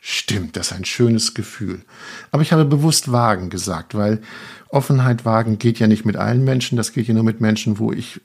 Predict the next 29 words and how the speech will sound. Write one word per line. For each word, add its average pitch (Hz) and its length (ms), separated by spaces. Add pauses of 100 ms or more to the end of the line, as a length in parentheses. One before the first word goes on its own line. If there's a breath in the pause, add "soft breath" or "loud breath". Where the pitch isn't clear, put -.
(120)
eventuell 127 960
weiß, 117 500 (360 loud breath)
der 107 100
kann 113 280
damit 104 320
gut 110 280
umgehen. 98 520 (420 soft breath)
Es - 120
gibt 120 160
ja 123 120
auch 110 40
Menschen, 117 640 (180)
wenn 117 140
ich 113 180
an 110 100
den, 107 380 (220)
ans 107 260
berufliche 135 540
Umfeld 127 400
denke, 113 320 (520 loud breath)
würde 113 240
ich 107 80
sagen, 107 340
da 110 100
ist - 180
es - 120
mit 110 140
der 110 120
Offenheit, 101 680